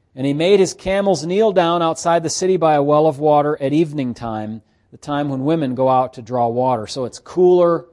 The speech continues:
it's not so hot in the heat of the day. He has ten camels with him, which we'll come into a little mathematical equation for you here in a moment,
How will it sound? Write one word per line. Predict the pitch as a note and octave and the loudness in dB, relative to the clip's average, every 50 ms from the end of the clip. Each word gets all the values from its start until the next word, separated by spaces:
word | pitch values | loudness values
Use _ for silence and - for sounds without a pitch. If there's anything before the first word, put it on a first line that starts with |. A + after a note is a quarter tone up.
| _ | _
it's | _ - - | _ -20 -16
not | C#3+ C#3 C3+ C#3 - | -14 -12 -12 -12 -12
so | - D3 C#3+ | -10 -8 -8
hot | C3 - - C#3 C#3 C3+ C#3 C#3+ | -8 -8 -10 -12 -10 -10 -10 -10
in | C#3 B2 | -12 -12
the | B2 A#2 | -12 -12
heat | A2 C3+ D3+ D3 | -10 -8 -8 -8
of | C3+ B2 | -6 -8
the | C3 A#2 | -10 -8
day. | A#2 B2+ B2+ B2+ B2+ B2 A#2 - - _ _ _ _ _ _ _ _ _ - | -4 -4 -2 -2 -2 -2 -4 -8 -14 _ _ _ _ _ _ _ _ _ -6
He | - D3+ | 0 2
has | D3+ C#3+ C3 B2+ - | 2 2 2 0 -6
ten | - - E3+ F3 F3 F3 E3 | -10 -6 -4 -4 -2 -4 -4
camels | - - F3 F3 F3 F3 D#3+ D3 C3 A2+ | -4 -2 0 0 2 2 2 0 0 0
with | B2 B2 A2 - | -4 -6 -6 -6
him, | - B2+ A#2+ | -8 -10 -6
which | B2 B2 A#2+ - - C3 | -6 -6 -6 -6 -8 -8
we'll | C3 B2 A#2 | -6 -6 -6
come | A#2+ - D3+ D3+ C#3+ | -6 -6 -8 -6 -4
into | C#3+ C#3+ C#3+ C#3 - - D3 C#3 | -4 -4 -4 -6 -8 -6 -4 -4
a | B2+ | -4
little | B2 C3+ C#3 C3+ B2+ | -4 -4 -2 -4 -4
mathematical | A#2+ B2 C3 C3+ C#3 C3 - C#3 B2+ B2+ C3 C3 B2+ B2+ - B2+ A#2+ | -4 -6 -8 -10 -10 -10 -12 -12 -12 -8 -8 -8 -8 -10 -12 -14 -14
equation | A2+ G#2 - - C#3+ C3+ C3 C3+ B2+ A#2 A#2+ A#2 A2 | -14 -16 -16 -12 -10 -10 -8 -8 -10 -12 -14 -18 -20
for | G#2+ - B2+ A#2+ A#2 | -18 -14 -12 -10 -10
you | A2+ A2+ | -10 -12
here | G2 G2 B2+ A#2+ A#2+ | -14 -14 -12 -12 -12
in | A2 | -12
a | G#2+ | -14
moment, | A2 A#2+ B2 B2 A2+ G#2+ G#2 G2+ | -14 -12 -12 -10 -12 -14 -18 -20